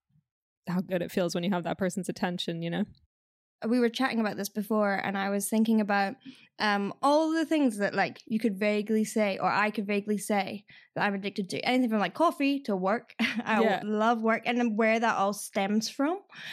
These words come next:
Speaker 2: Um, coffee feels like such a physical, just, like, I wanna get up in the morning and be awake.
Speaker 1: Yeah.
Speaker 2: Um, but something like work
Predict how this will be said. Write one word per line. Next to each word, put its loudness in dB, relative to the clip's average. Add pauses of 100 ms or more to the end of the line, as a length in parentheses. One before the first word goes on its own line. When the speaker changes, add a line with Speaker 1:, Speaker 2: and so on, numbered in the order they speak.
(260)
Speaker 2:
Um, 2 (240)
coffee 2
feels 0
like -4
such -4
a -4 (220)
physical, -2
just, -6
like, -4 (380)
I -4
wanna -4 (140)
get 0
up -2
in 0
the 2
morning 0
and -2
be 0
awake. -2 (320)
Speaker 1:
Yeah. 4
Speaker 2:
Um, -2 (160)
but 0
something 0
like 0
work -2